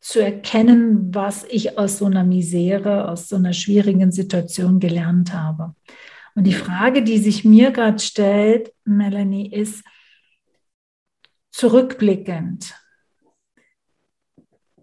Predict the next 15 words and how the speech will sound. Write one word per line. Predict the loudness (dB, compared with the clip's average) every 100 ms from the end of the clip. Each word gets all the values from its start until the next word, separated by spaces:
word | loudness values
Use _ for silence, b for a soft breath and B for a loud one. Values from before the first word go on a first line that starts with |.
| _ _ -20 -20 _ -6
Sie | 0 2
haben | 4 2 4 2
ja | 2
darauf | 2 0 0 -2
getestet | -6 -6 -6 -6 -8 -6
und | -4 -4
Sie | -4
haben | -4 -6 -6 -8
es | -10 -2
nicht | 2 4 4 2 -4 -16 -12
als | -10 -10
M | -10 -6 -6
S | -4 -4 -6 -8 -12 -12 -2
diagnostiziert. | -2 0 0 -2 -2 -4 -4 -4 -2 -2 -6 -12 -20 _ _ _ _ B B B B _ _ _ _ _ _ _ _ _ _ _ _ _ _ _ _ _ _ _ _ _ B B B _ _ _ _ _ _ -4
Welche | 4 6 6 2 0 0 0 -4